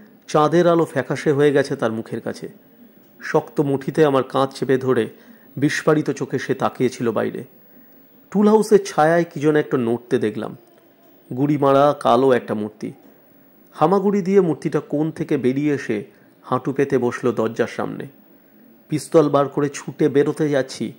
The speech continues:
কিন্তু বাধা পেলাম স্ত্রীর কাছে। প্রাণপণ শক্তিতে আমাকে জাপটে ধরে আটকে রাখলো এলসি। ঠেলে বেরোবার চেষ্টা করলাম, কিন্তু মরিয়া হয়ে আমাকে জাপটে ধরে রইল সে। অনেক কষ্টে ছাড়ান পাওয়ার পর দরজা খুলে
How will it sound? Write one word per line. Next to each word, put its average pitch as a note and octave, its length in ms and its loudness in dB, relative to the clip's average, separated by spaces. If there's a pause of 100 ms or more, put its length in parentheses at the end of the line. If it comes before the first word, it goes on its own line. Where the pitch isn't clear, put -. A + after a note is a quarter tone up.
(400)
কিন্তু A#2 160 -4
বাধা A#2 260 2
পেলাম C3 280 0
স্ত্রীর A#2+ 300 -6
কাছে। - 320 -12 (680)
প্রাণপণ D#3 560 0
শক্তিতে D3 560 -2
আমাকে B2+ 280 0
জাপটে B2+ 380 -2
ধরে A#2+ 260 -2
আটকে A2 280 -4
রাখলো A2 260 0
এলসি। G#2 280 -8 (800)
ঠেলে D#3 200 4
বেরোবার D#3 380 2
চেষ্টা C#3+ 300 -8
করলাম, A#2 300 -4 (480)
কিন্তু E3 180 2
মরিয়া D#3+ 360 4
হয়ে D#3+ 240 2
আমাকে C3+ 300 -2
জাপটে B2 300 -2
ধরে A2+ 200 -2
রইল A2 240 -4
সে। - 180 -10 (880)
অনেক C#3 220 2 (120)
কষ্টে C#3 400 0
ছাড়ান B2+ 360 -2
পাওয়ার B2+ 280 2
পর C3+ 400 0
দরজা A#2+ 380 -2
খুলে B2+ 380 -2